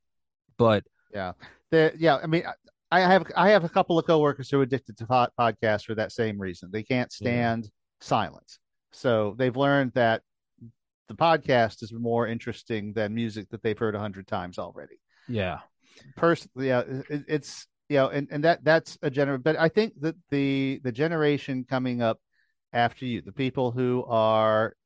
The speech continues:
Speaker 2: in their preteens and early teens today are having a much different experience than even you did, uh, much less people my age. And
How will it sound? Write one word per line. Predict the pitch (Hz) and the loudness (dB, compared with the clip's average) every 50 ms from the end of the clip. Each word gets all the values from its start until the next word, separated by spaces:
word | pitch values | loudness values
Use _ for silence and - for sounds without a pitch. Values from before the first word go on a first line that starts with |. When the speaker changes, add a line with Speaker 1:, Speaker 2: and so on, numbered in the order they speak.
| _ - | _ -10
Speaker 2:
in | 120 117 117 | -8 -6 -4
their | 113 120 113 113 110 110 110 107 107 113 - | -2 0 0 0 0 0 0 -2 -4 -6 -6
preteens | - 139 143 139 - 135 127 123 120 120 120 120 117 - - - | -6 -4 -4 -4 -4 -4 -4 -2 -2 -2 -4 -6 -8 -10 -14 -14
and | 120 117 | -12 -8
early | 98 110 113 110 117 | -6 -6 -4 -4 -6
teens | 113 - 127 120 120 120 127 123 - | -6 -6 -6 -6 -6 -6 -8 -10 -12
today | - 113 101 107 110 110 117 123 131 139 139 _ _ _ _ _ _ | -14 -10 -6 -4 -2 -2 0 0 -2 -2 -4 _ _ _ _ _ _
are | - 117 | -8 -4
having | - 127 127 123 123 117 104 | 0 0 0 0 0 -2 -4
a | 107 | -6
much | 98 95 98 110 127 135 - - | -8 -6 -4 -4 -6 -6 -6 -6
different | - 139 - 131 120 117 | -6 -6 -4 -4 -6 -8
experience | - - - - 120 113 113 110 107 107 80 - - | -8 -12 -10 -6 -4 -4 -4 -4 -4 -6 -8 -10 -12
than | - 113 107 | -10 -8 -6
even | 110 107 98 104 101 | -6 -6 -6 -8 -6
you | 104 113 113 | -6 -6 -8
did, | 92 92 95 92 71 - - _ _ _ _ _ _ _ _ _ _ 233 | -8 _ -14 -14 -14 -14 -18 _ _ _ _ _ _ _ _ _ _ -6
uh, | 226 202 185 175 180 180 - _ _ _ _ _ _ _ - | -4 -4 -4 -4 -4 -6 -10 _ _ _ _ _ _ _ -8
much | 117 120 131 123 - - | -2 0 0 0 0 -2
less | 123 127 123 113 98 - - - - - _ _ _ _ _ _ _ | 0 0 0 0 -2 -4 -10 -16 -18 -20 _ _ _ _ _ _ _
people | - - 104 - 92 82 | -8 -8 -8 -8 -8 -6
my | 92 123 147 139 110 | -4 -2 0 0 0
age. | 90 82 87 82 87 - - _ _ _ _ _ _ _ _ - | -2 -4 -8 -12 -14 -20 -20 _ _ _ _ _ _ _ _ -4
And | 131 135 131 127 127 127 127 127 127 123 | -2 0 2 2 2 0 0 -2 -6 -8